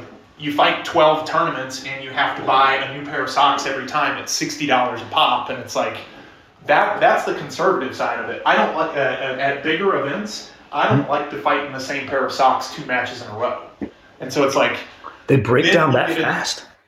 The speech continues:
Speaker 1: Yeah. Well, well, they, they say that they don't break down that fast, but it's like, what are the things that we know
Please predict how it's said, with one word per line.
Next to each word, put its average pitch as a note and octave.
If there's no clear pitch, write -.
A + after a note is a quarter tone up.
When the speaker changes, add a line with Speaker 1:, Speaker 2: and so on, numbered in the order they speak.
Speaker 1:
Yeah. -
Well, F3
well, E3+
they, E3
they D#3
say E3+
that A#3+
they A#3+
don't B3
break A#3
down A3
that A3
fast, G#3+
but D3
it's D3
like, C3
what F3
are E3+
the -
things E3+
that -
we C#3+
know D3